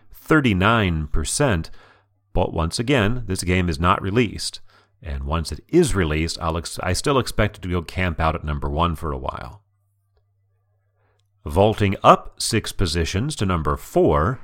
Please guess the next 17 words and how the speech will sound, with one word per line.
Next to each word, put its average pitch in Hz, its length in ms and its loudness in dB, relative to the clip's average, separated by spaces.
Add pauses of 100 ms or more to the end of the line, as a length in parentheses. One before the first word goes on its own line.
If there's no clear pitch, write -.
(280)
Through 175 400 6
the 165 180 0
Ages, 95 760 0
the 92 80 -8
second 135 400 2
edition 107 540 -2 (100)
by 65 180 -6
Vlaada 90 320 4
Chvátil, 95 680 0
published 104 440 0
by 73 160 0
Czech 147 360 0
Games 98 260 0
Edition, 95 400 -2
with 87 240 -4 (300)
thirteen 135 680 0
thousand 113 640 2